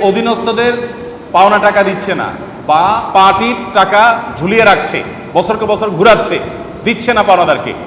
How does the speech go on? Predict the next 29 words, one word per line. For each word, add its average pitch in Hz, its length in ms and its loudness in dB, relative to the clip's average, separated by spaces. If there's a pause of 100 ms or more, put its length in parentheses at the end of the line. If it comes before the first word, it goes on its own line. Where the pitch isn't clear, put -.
(200)
অথচ 170 240 -4
তিনি 208 220 -4
কি 202 120 -6
করছেন? 147 340 -6 (840)
তিনি 170 180 -6
হজ 170 240 0
করে 170 180 -2
বেড়াচ্ছেন, 139 380 -2
মক্কা 151 240 -4
চলে 131 200 -6
যাচ্ছেন। 104 300 -10 (180)
এগুলো 190 220 -6
গাছের 170 300 -4
গোড়া 143 220 0
কেটে 147 280 -6 (120)
আগে 131 160 -2
পানি 123 180 -6
দেওয়ার 107 220 -6
মতো। 95 140 -10 (400)
আপনার 190 280 0
পরে 190 220 0 (260)
জাকাত 160 320 2
ফরজ 190 220 0
হলে 208 160 0
আপনি 175 180 -2
জাকাত 151 380 -2
আগে 143 180 0
আদায় 127 300 0
করবেন, 107 220 -8